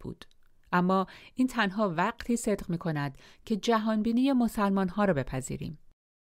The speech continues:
شاید منفعت همهٔ ما در این می‌بود که مسیحیت و اسلام در فراموشی باقی می‌ماندند یا شکست می‌خوردند.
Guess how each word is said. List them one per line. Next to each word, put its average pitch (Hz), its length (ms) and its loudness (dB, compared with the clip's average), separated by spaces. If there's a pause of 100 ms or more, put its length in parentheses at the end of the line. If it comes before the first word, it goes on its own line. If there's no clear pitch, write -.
(540)
شاید 208 500 4
منفعت 185 500 0
همهٔ 196 440 -2
ما 214 140 0
در 190 140 -2
این 185 120 -2
می‌بود 185 360 -4
که 190 180 -2
مسیحیت 170 720 -2
و 180 40 -2
اسلام 175 500 -2 (400)
در 175 160 4
فراموشی 170 800 -2
باقی 160 400 0
می‌ماندند 175 720 -2
یا 170 100 2
شکست - 560 -4
می‌خوردند. - 580 -10